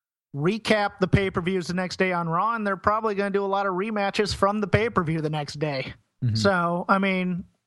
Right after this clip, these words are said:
Speaker 1: you know, you don't really, it, th-, it's not, I mean, to go along with current product being hot, it's not a,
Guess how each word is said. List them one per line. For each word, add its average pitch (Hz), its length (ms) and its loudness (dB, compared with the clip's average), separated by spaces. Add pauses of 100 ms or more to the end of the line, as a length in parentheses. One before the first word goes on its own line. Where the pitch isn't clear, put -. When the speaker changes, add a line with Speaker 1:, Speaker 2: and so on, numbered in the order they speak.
(280)
Speaker 1:
you 202 100 6
know, 170 160 2
you 185 160 0
don't 202 260 2
really, 185 520 2 (420)
it, 202 220 4
th-, 208 200 0
it's 196 220 0
not, 214 360 0
I 190 100 2
mean, 190 440 -4
to 180 60 -2
go 196 160 0
along 190 220 0
with 180 220 -4
current 202 320 0
product 196 340 0
being 170 160 -2
hot, 226 380 0
it's 175 200 -6
not 196 280 0
a, 180 340 -2